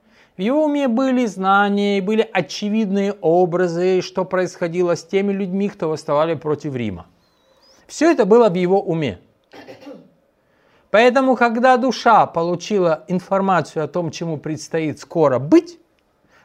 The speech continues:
душа тут же стала это выдавать. И когда она стала это выдавать, она буквально говорила о чем-то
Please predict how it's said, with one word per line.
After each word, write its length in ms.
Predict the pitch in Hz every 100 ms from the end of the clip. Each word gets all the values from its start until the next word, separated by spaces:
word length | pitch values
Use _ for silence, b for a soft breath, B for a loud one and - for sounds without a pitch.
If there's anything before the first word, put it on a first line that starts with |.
| b
душа 260 | 151 165
тут 220 | - 269 240
же 100 | 156
стала 380 | - 190 190 180
это 180 | 143
выдавать. 540 | 139 127 107 - _ _ _ _ _ _ _ _ _ b b
И 80 | -
когда 340 | 233 233 285 269
она 160 | 254
стала 460 | 233 - 262 233 220
это 320 | 220 202 202
выдавать, 480 | 208 196 226 320 214
она 180 | 202 240
буквально 540 | 240 - 247 254 240
говорила 640 | 220 247 254 285 277 185
о 80 | 156
чем-то 720 | 147 - 208 208 208 233 233